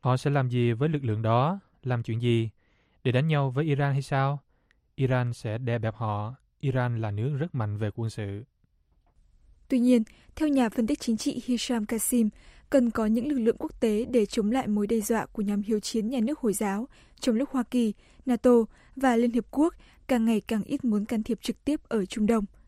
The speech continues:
Speaker 2: Ông Kasim nói rằng thế giới Ả Rập không có chọn lựa nào khác hơn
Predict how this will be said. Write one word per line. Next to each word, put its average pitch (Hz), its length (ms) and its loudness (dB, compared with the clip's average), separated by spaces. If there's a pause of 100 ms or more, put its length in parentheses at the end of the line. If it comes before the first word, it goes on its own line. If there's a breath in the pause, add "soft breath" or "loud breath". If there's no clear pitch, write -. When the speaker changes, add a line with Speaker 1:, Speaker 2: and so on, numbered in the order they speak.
(500)
Speaker 2:
Ông 214 220 0
Kasim 214 340 -2
nói 208 100 2
rằng 220 240 2 (360 soft breath)
thế 269 100 6
giới 233 180 4
Ả 240 160 0
Rập 208 260 0
không 220 260 0
có 208 200 -4
chọn - 180 -6
lựa 226 120 0
nào 202 180 -2
khác 285 260 -8
hơn 247 240 4